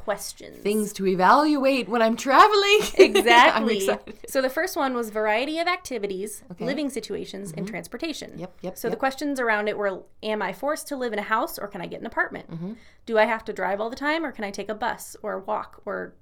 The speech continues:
Speaker 2: Mm-hmm.
Speaker 1: ride a bike?
Speaker 2: Mm-hmm, mm-hmm.
Speaker 1: Do people tend to cluster in diverse groups of friends or do people tend to only have friends who are like them?
Speaker 2: Okay.
Speaker 1: And I think that, I like that about Portland is the divers-, diversity is amazing.
Speaker 2: Yeah.
Speaker 1: So, but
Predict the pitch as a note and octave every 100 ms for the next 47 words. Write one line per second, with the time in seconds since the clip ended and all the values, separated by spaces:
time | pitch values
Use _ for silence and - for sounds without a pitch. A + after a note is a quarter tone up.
0 | - F3 F3+ G#3 G3 - F#3 G3 - -
1 | _ F3+ F3 F#3+ - E3+ G3+ - - -
2 | A#3+ C4+ B3+ B3+ G#3+ G3+ G#3 G3+ G#3+ G#3+
3 | G3+ F#3 F3+ - G3 A3 - G3+ - G3
4 | C4 G#4+ - - G#3+ G#3 G3+ G3+ F#3 F#3+
5 | F#3 G3 F#3 F3+ F3 F#3 F#3+ F#3 F#3+ F3+
6 | F3+ G3+ G3 A#3+ D#4 - - G3+ - -
7 | E3+ - D3 G#3 - - - - C4 D#4+
8 | G#4+ G4 C4+ C4 C#4 - - A#3 C4+ C4+
9 | C4 G#3+ G3+ - - F#3 F#3+ F3+ F#3+ F#3
10 | F3+ F#3 - - - G#3 G#3 G#3 C#4 C#4+
11 | D4+ - G3+ F3+ E3+ - - _ _ _
12 | - G#3+ G3 F3+ - G3+ F#3+ D3+ D#3 -
13 | _ - A3 F#3+ F#3 - - - _ G#3+
14 | -